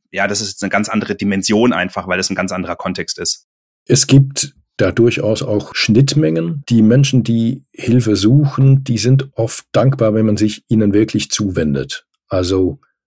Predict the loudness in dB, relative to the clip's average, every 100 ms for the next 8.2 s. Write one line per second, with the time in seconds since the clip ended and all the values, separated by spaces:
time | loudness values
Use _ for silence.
0 | _ -4 -2 0 2 2 2 0 -2 -4
1 | 0 2 4 4 2 2 2 2 0 -2
2 | -2 0 0 2 0 0 0 -2 -2 -2
3 | 2 2 0 -4 -2 0 0 0 -2 -4
4 | -4 -4 -2 -4 -6 -10 -16 _ -2 0
5 | 4 4 4 6 4 2 -4 -8 -8 -8
6 | -6 -2 -2 -2 -4 -2 -2 -2 -2 -2
7 | -2 -2 -2 0 0 0 0 0 0 2
8 | 0